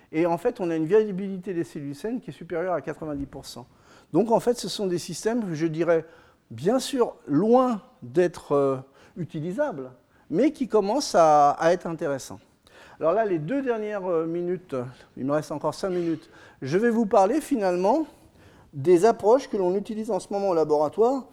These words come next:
justement pour simplifier ces vecteurs. Alors, je, il y a deux exemples. Il y a un premier exemple, c'est, euh, c'est le suivant, c'est de se dire, bon, il y a, il y a, il y a un critère qui est important,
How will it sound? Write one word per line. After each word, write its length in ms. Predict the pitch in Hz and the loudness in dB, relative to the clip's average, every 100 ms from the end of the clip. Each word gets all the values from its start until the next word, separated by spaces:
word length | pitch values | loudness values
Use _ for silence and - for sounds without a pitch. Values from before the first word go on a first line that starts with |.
| - _ | -20 _
justement 580 | 156 214 254 247 226 269 | -8 -6 -4 -2 0 0
pour 180 | 254 190 | 0 -4
simplifier 520 | - 165 226 170 214 | -2 -4 -6 -6 -6
ces 140 | - 165 | -4 -4
vecteurs. 480 | 147 - 135 110 127 _ _ _ - - | -6 -6 -8 -8 -12 _ _ _ -20 -6
Alors, 180 | 131 156 | 0 0
je, 300 | 147 175 160 | 2 0 0
il 40 | |
y 60 | 160 | 2
a 60 | 175 | 2
deux 240 | 247 233 | 2 0
exemples. 400 | 190 156 123 123 - | -2 -4 -8 -10 -4
Il 60 | |
y 40 | 147 | -2
a 40 | |
un 60 | 190 | 0
premier 280 | 226 226 220 | -2 -2 -2
exemple, 340 | 190 247 320 | -2 -2 -4
c'est, 320 | - 190 - | -4 -8 -6
euh, 460 | 190 165 170 160 160 | -10 -8 -8 -6 -8
c'est 160 | - | -10
le 60 | 165 | -12
suivant, 360 | - 165 202 247 | -8 -2 -2 -2
c'est 160 | - | -6
de 60 | 170 | -6
se 100 | 190 | -6
dire, 180 | 208 233 | -2 0
bon, 200 | 185 - - - _ - 180 | -2 -4 -12 -20 _ -18 -2
il 60 | |
y 80 | 190 | 0
a, 40 | |
il 180 | 185 160 | 0 -2
y 80 | 170 | -4
a, 180 | 175 156 | -2 -2
il 60 | 165 | -2
y 60 | |
a 40 | 190 | 0
un 60 | |
critère 360 | 202 302 - 285 | -2 -4 -4 -6
qui 80 | 214 | -6
est 120 | - | -6
important, 580 | 185 185 - 220 294 | -4 -4 -4 -4 -4